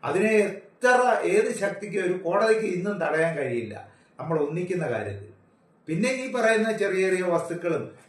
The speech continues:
സാഹചര്യങ്ങളും ഭൗതിക സ്വത്തുക്കളും ഒക്കെ ഉള്ളത് മറ്റാർക്കും വിടരുതെന്നുള്ള രീതിയിലാണ് ഇവര് കൊണ്ടുപോകുന്നത്. പക്ഷെ നമുക്ക്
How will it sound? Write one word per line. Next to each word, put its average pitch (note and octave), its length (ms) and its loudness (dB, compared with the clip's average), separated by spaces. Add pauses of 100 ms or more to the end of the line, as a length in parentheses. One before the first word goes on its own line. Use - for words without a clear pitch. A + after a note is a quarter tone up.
സാഹചര്യങ്ങളും E3+ 640 4
ഭൗതിക D#3 400 2
സ്വത്തുക്കളും C#3+ 640 -2
ഒക്കെ C3 120 -6
ഉള്ളത് C3 500 -4 (240)
മറ്റാർക്കും E3 500 2
വിടരുതെന്നുള്ള C#3+ 960 -2 (200)
രീതിയിലാണ് D3+ 520 0
ഇവര് D#3 400 0
കൊണ്ടുപോകുന്നത്. B2 680 -6
പക്ഷെ - 460 -10
നമുക്ക് F3 580 0